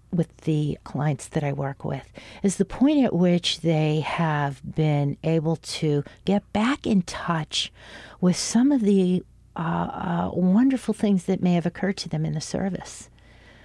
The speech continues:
and some pride about that,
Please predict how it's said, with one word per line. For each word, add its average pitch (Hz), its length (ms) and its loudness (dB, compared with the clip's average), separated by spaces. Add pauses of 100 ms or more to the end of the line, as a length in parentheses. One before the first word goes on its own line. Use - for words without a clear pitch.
(560)
and 202 240 6
some 202 160 2
pride 208 640 -4 (300)
about 143 440 -4
that, 147 380 -12